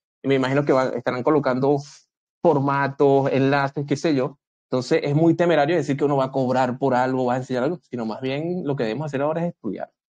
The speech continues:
Por eso es gratuito, es entre todos, eh, y todos vamos, eh,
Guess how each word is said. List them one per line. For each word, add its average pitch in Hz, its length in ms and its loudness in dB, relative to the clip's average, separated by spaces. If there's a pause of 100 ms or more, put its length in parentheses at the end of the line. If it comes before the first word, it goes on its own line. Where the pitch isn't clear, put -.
Por - 120 -8
eso 139 160 -6
es 139 60 0
gratuito, 147 440 -2
es 147 60 0
entre 139 240 0
todos, 202 300 2 (560)
eh, 120 560 2
y - 100 -4
todos 127 240 -4
vamos, 143 320 -2 (140)
eh, 123 140 -4